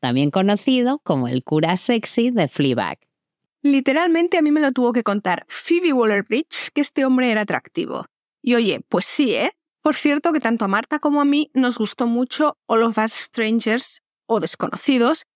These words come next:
Speaker 2: que es la película que el Hot Priest protagonizó el año pasado con Paul Mescal de Normal People.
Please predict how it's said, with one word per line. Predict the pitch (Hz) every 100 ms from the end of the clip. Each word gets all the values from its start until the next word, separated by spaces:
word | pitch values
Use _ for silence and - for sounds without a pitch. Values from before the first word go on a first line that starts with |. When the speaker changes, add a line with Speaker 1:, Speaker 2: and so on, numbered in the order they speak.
| _ _
Speaker 2:
que | 294
es | 285
la | 294
película | 262 247 - 190 - _
que | -
el | 165
Hot | - 233 226 -
Priest | 254 247 - - _ _ -
protagonizó | 302 240 233 226 - 262
el |
año | 233 226
pasado | 226 247 - 269 302
con | - 180 175
Paul | 202 220
Mescal | 226 226 - - 269 233
de |
Normal | 180 214 196 170
People. | - - 170